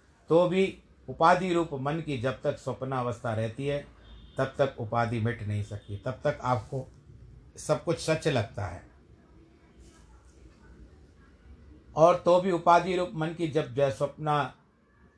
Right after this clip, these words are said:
ऐसे संसार भी संपूर्ण मिथ्या है, तो भी चित्त में जब तक विषयों का ध्यान बना रहता है, तब तक किसी रीत से मिट नहीं सकता है। इसलिए अज्ञान जो महाबलवान है,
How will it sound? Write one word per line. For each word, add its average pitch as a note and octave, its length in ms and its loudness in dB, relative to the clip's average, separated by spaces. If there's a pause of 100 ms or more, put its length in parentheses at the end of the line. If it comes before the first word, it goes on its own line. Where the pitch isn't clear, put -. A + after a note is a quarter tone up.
(160)
ऐसे D3 240 0
संसार E3+ 520 4
भी F#3 180 -2
संपूर्ण E3 540 -2
मिथ्या D#3+ 420 -2
है, D3 220 2
तो D3+ 200 0
भी D3+ 120 -2
चित्त - 300 -8
में C#3+ 260 -2
जब C3 120 2
तक D#3 300 -6
विषयों B2 380 -4
का B2 140 -4
ध्यान A2+ 400 -2
बना A2 240 -2
रहता G#2+ 320 -4
है, G#2 440 -6 (300)
तब C3 220 0
तक C3+ 180 2
किसी A#2+ 300 -4
रीत B2 520 -2 (420)
से A#2+ 120 0
मिट C3 280 0
नहीं A#2 380 -2
सकता B2 460 -2
है। B2 300 0 (260)
इसलिए C3 300 0
अज्ञान C3+ 600 0
जो B2 120 0
महाबलवान A2+ 760 0
है, A2 340 0